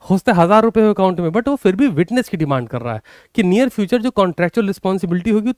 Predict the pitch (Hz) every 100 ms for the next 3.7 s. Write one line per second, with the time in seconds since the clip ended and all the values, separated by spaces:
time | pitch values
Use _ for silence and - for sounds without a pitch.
0 | - 285 269 240 226 220 214 226 247 208
1 | 214 147 180 214 220 143 139 131 123 123
2 | 117 _ _ _ _ - 139 160 202 180
3 | - _ _ _ _ _ -